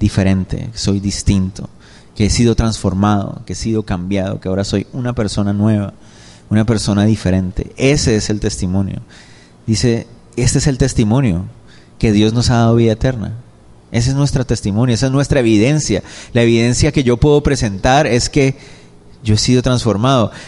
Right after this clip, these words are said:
Alguien le di-, le dicen, "Ve, acompáñanos a hacer evangelismo y a evangelizar y a dar testimonio". "No, es que yo no sé hacer eso. Yo no sé qué decir". "No, es que no, no tienes que decir nada raro, simplemente cuéntale a la gente lo que pasó en tu vida".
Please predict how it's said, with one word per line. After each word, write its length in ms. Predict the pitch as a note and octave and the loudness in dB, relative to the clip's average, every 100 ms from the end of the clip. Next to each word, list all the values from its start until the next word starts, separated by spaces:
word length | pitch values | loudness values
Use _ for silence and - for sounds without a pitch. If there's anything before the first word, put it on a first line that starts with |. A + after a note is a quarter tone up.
| - | -4
Alguien 320 | A2 A2+ C3 | -2 0 0
le 100 | C3 | 2
di-, 260 | A2+ A#2+ A2+ | 4 2 2
le 160 | G#2+ | 2
dicen, 340 | G#2 A2 A#2 G#2 | 2 2 0 0
"Ve, 240 | C#3 D3+ | 0 0
acompáñanos 580 | A#2+ C3 A2+ C3+ D#3+ E3 | -2 -2 0 0 2 2
a 40 | |
hacer 200 | D3+ C3+ | 2 2
evangelismo 680 | C3 C#3 C3 G#2+ D3 C#3 G2 | 2 2 2 2 2 2 -2
y 240 | G2 A2 G#2 | -2 0 2
a 40 | |
evangelizar 600 | G2 F#2+ G2+ G2 G#2 A2+ | 2 0 0 -2 -2 0
y 60 | B2+ | 2
a 40 | |
dar 120 | A#2+ | 2
testimonio". 580 | A#2 B2+ B2 G#2 A#2 G2+ | 0 -2 0 0 0 -2
"No, 180 | G#2+ C3 | -2 -4
es 100 | C3+ | -4
que 80 | C3+ | -4
yo 100 | B2+ | -4
no 120 | B2+ | -4
sé 120 | B2 | -4
hacer 240 | B2 C3 B2+ | -6 -4 -4
eso. 400 | C#3 - F#2+ A2 - - - - - - - | -4 -4 -8 -10 -18 -20 -20 -20 -20 -20 -6
Yo 120 | - | -2
no 100 | B2 | 0
sé 160 | B2 C#3 | 0 -2
qué 160 | - C3 | 0 2
decir". 560 | B2 - D3+ C#3 G2+ - - - - - | 2 0 0 0 -2 -10 -20 -20 -20 -10
"No, 140 | G#2+ C3 | -2 0
es 80 | C3 | 0
que 80 | |
no, 260 | C#3 C3+ B2+ | 0 0 -2
no 180 | A#2+ A#2 | -2 -2
tienes 280 | C3+ C3 A#2+ | 0 0 0
que 120 | C3+ | 0
decir 260 | B2 C#3 | 2 2
nada 200 | B2+ B2+ | 2 2
raro, 320 | B2+ C3+ F3 B2 | 2 2 2 2
simplemente 680 | B2+ A#2+ C3+ C#3 C3 C#3+ | 0 0 0 0 0 -2
cuéntale 440 | C3 C#3 C3+ D3 D3+ | -2 -2 0 0 2
a 40 | |
la 140 | D3 A2 | 0 0
gente 340 | A2+ A2 C3+ | -2 0 2
lo 160 | C3 C3 | 2 0
que 160 | A#2 | -2
pasó 380 | G#2+ F#2 - A2+ | 0 -2 -2 -2
en 80 | G#2+ | -2
tu 160 | B2 | 0
vida". 340 | B2 F3 G#3 | 2 2 0